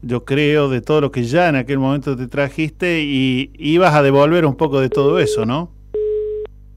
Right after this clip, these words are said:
Ay, a ver si lo podemos recuperar. Eh, estamos con nuestro compañero Víctor Savitoski.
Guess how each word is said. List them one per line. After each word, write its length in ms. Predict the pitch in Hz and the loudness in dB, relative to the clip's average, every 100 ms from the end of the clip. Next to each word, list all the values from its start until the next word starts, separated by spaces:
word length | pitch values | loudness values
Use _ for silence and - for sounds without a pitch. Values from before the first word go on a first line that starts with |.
| - - - - - - - - | -20 -20 -20 -20 -20 -20 -20 -12
Ay, 520 | 113 55 53 - - - - - - | -10 -10 -12 -18 -20 -20 -20 -20 -16
a 80 | 113 | -8
ver 240 | 123 123 | -6 -6
si 120 | - | -8
lo 120 | 120 113 | -8 -6
podemos 300 | 120 123 110 | -6 -6 -8
recuperar. 760 | 113 110 120 123 151 165 170 - - - - - - - | -10 -8 -6 -2 0 -2 -6 -16 -20 -20 -20 -20 -20 -14
Eh, 480 | 127 123 120 120 117 | -8 -6 -4 -4 -4
estamos 760 | 113 - 139 139 135 127 - - | -6 -2 0 2 0 0 -4 -8
con 240 | - 127 123 | -6 -4 -2
nuestro 300 | 123 131 120 | -4 -6 -6
compañero 580 | 123 117 120 127 123 | -4 -2 -2 -2 -2
Víctor 300 | 120 117 - | -2 -4 -6
Savitoski. 960 | 107 117 120 113 160 156 - 151 151 143 | -6 -6 -6 0 0 0 -4 -2 -2 -4